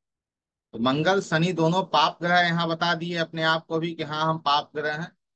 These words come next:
क्योंकि यह आपके जीवन में नित्य समस्या देंगे ही देंगे, क्योंकि इनका स्वभाव है वो समस्या देना, इसलिए इन्हें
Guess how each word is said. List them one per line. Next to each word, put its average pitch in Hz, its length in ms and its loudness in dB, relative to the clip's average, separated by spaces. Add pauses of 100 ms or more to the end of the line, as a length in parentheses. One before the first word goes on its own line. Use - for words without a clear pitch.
(500)
क्योंकि 127 280 -4
यह 165 200 4
आपके 170 680 0
जीवन 170 280 -2
में 180 120 -4
नित्य 175 340 -6
समस्या 160 520 0
देंगे 160 360 0
ही 190 200 2
देंगे, 117 340 -4
क्योंकि - 920 -8
इनका 165 240 2
स्वभाव 180 540 2
है 190 60 4
वो 175 160 0
समस्या 139 420 -2
देना, 107 260 -4
इसलिए 156 580 -2
इन्हें 185 380 0